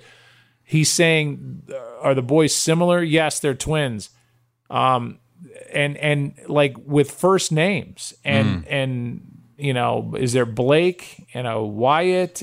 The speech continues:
Speaker 1: and he's watching over them, and he's watching over Joe's older daughters. And I just couldn't be more proud of my son. And was I a good enough dad? Did I tell him enough? And, I mean, and it was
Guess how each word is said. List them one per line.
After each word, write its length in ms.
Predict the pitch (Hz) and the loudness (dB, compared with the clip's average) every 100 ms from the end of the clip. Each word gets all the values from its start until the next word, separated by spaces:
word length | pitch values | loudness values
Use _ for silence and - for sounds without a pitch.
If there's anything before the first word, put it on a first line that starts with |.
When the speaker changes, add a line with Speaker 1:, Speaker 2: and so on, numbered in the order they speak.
| - | -8
Speaker 1:
and 420 | 135 123 120 113 - _ _ _ | -6 -6 -8 -12 -16 _ _ _
he's 260 | - 156 123 | 0 2 4
watching 540 | 127 151 160 - 139 | 4 2 0 -2 0
over 260 | 147 180 185 | 2 4 4
them, 280 | 175 170 156 | 4 2 0
and 80 | |
he's 100 | 135 | -2
watching 500 | 120 143 156 - 160 | 2 2 2 0 0
over 240 | 156 143 139 | 2 2 0
Joe's 360 | 107 139 135 | 2 2 4
older 340 | 131 131 117 113 | 2 0 0 -4
daughters. 960 | 101 101 147 175 180 185 175 160 - _ _ _ _ _ - | -6 0 2 4 2 0 -2 -4 -12 _ _ _ _ _ -6
And 200 | 127 127 | -2 0
I 140 | 135 | -2
just 340 | 135 170 175 - | 0 0 0 -2
couldn't 260 | 170 147 | 0 0
be 160 | 135 143 | 0 0
more 220 | 127 110 | 0 -2
proud 520 | - - 131 143 147 | -2 -2 0 2 2
of 120 | 135 | 0
my 160 | 117 110 | -4 -4
son. 500 | - - 160 170 160 | -4 0 2 4 2
And 160 | 131 117 | -2 -2
was 160 | 120 | -2
I 100 | 117 | -2
a 80 | 110 | -2
good 220 | 113 151 | 0 0
enough 300 | 151 131 113 | 2 -2 0
dad? 300 | 131 139 143 | 2 2 0
Did 100 | 131 | -2
I 120 | 110 - | -4 -6
tell 360 | - 156 170 | -6 0 2
him 60 | 170 | 2
enough? 420 | 165 160 160 - | 2 2 0 -2
And, 200 | 120 101 - - - _ _ | -6 -6 -14 -20 -20 _ _
I 120 | - 165 | -4 0
mean, 180 | 165 | 0
and 200 | 160 170 | 0 0
it 100 | 175 | 2
was 160 | 165 | 2